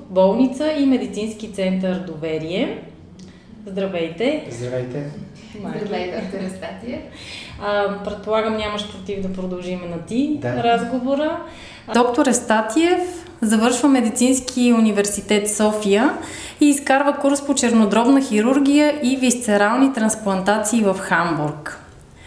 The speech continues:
Speaker 1: От две хиляди и четиринайста година официално придобива специалност хирургия отново в Медицинския университет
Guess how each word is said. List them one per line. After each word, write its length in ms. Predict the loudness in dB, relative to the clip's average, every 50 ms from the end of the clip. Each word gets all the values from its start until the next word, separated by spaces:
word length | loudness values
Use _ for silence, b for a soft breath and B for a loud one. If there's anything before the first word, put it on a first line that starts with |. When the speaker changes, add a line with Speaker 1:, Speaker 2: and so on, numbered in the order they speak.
| B B
Speaker 1:
От 200 | 2 2 2 0 -2
две 200 | 0 2 2 2
хиляди 360 | 2 2 2 2 2 4 4 2
и 80 | 2
четиринайста 680 | 2 -2 -2 0 0 2 2 2 2 2 2 0 -2 -4
година 440 | -4 -2 0 2 4 4 4 4 2
официално 680 | 2 0 -2 -2 0 2 2 4 4 4 2 2 2
придобива 500 | 0 0 -2 0 0 0 0 2 2 0
специалност 600 | -2 -2 -4 -4 -2 0 0 2 2 2 2 0
хирургия 760 | -2 -2 -4 -2 2 2 2 2 2 2 2 2 4 4 2 0 B B B B B
отново 580 | 0 0 0 2 2 2 4 4 4 2 2 2
в 180 | 2 2 2 0 -4 -6 -4 -2
Медицинския 680 | -2 -2 -2 -2 0 2 2 2 2 0 -2 0 0
университет 840 | 0 0 0 0 -2 -2 -2 -2 -6 -4 -2 0 0 2 0 -2